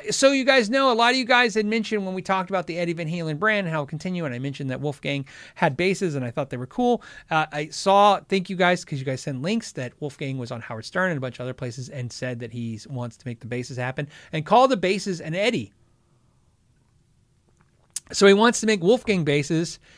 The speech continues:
and make it o-, homage or an honor of his father, which I thought was cool. So, yeah, I saw that too. I don't know if that's gonna happen, but I saw him talk about it. So there you go. That's always,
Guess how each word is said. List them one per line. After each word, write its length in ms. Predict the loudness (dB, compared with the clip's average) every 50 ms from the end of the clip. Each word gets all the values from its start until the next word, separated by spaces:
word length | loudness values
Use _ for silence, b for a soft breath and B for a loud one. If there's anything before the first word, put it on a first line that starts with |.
| b b b 0
and 400 | 2 4 6 6 4 2 0 0 0
make 180 | 0 2 2
it 80 | 0 -2 0
o-, 180 | 0 0 0 0 -2
homage 680 | -2 -2 0 0 0 0 0 0 -2 -2 -4 -6 -8 -6 -2
or 300 | 0 0 2 0 0 -2
an 160 | -4 -6 -6
honor 320 | -2 0 0 0 0 -2
of 200 | -2 -2 -4 -6
his 320 | -4 -4 -4 -4 -4 -6 -4
father, 480 | -2 0 0 2 0 -2 -4 -8 -10 _
which 180 | -8 -6 -6 -6
I 60 | -4
thought 120 | -4 -6
was 120 | -6 -8 -8
cool. 240 | -8 -8 -8 -8
So, 340 | -8 -8 -8 -8 -8 -8 -10 -4
yeah, 300 | 0 2 2 2 2 2
I 140 | 0 -2
saw 300 | -2 0 2 4 6 6
that 220 | 6 4 2 -2 -2
too. 200 | -2 -2 0 0
I 80 | -2
don't 240 | -4 -6 -8 -10 -8
know 160 | -6 -6 -6
if 80 | -6 -6
that's 180 | -10 -14 -12 -10
gonna 160 | -10 -8 -6
happen, 220 | -6 -6 -6 -6
but 100 | -6 -6
I 60 | -6
saw 200 | -6 -4 -4 -4
him 120 | -4 -6 -6
talk 280 | -6 -6 -6 -4 -6
about 220 | -8 -10 -8 -8 -10
it. 100 | -10 -12 b b b b b b b b b b b b
So 380 | -10 -6 -4 -4 -4 -4 -6 -4
there 140 | -2 0 0
you 100 | 0 0
go. 280 | -2 -4 -4 -4 -6 B B B B B B B -4
That's 300 | 0 2 2 2 2 0
always, 420 | 0 0 0 0 0 -2 -4 -8